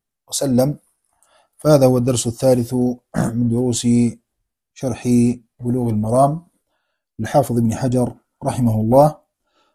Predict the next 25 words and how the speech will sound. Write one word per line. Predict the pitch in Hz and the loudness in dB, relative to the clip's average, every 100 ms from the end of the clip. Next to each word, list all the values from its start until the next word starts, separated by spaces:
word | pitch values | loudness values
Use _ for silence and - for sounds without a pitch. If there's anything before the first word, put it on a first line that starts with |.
| _ | _
وقد | - - 131 123 _ | -4 0 0 -2 _
انتهينا | 123 131 139 127 123 123 120 _ _ | -6 -2 0 2 4 2 -2 _ _
<clears throat> | - 135 | 2 4
في | 117 | 2
الدرس | 117 123 117 | 0 -2 0
الماضي | 110 127 120 123 123 123 - 123 | 0 0 2 4 4 2 -6 -4
من | 123 123 120 107 _ | 0 2 0 -4 _
باب | 117 127 117 117 117 120 117 _ _ - | -4 -2 0 2 4 2 0 _ _ -6
المياه. | 123 117 120 147 151 - _ | -2 0 2 2 0 -6 _
سنبدأ | - 160 139 120 | -6 -4 -2 -2
اليوم | 117 127 117 | 0 0 -2
إن | 107 | -2
شاء | 127 | -2
الله | 120 120 110 | 0 -2 -2
تبارك | 117 120 110 | -2 -2 -2
وتعالى | 113 107 113 127 254 262 - _ _ _ _ _ | -6 -8 -4 0 0 -2 -6 _ _ _ _ _
بالباب | 113 123 127 | -4 0 0
الثاني | 113 135 123 113 120 120 | 0 -2 0 0 0 -2
من | 135 120 | -10 -10
كتاب | 117 135 120 | -4 -2 -2
الطهارة، | 113 104 110 139 139 156 - - | -4 -6 0 2 2 -2 -6 -8
وهو | 127 117 | -4 -2
باب | 113 127 120 120 120 120 - _ 127 | 0 -2 0 0 0 -2 -6 _ -6
الآنية. | 120 120 120 107 92 _ _ - | -6 -2 -2 -2 -6 _ _ -12
نعم. | 101 | -12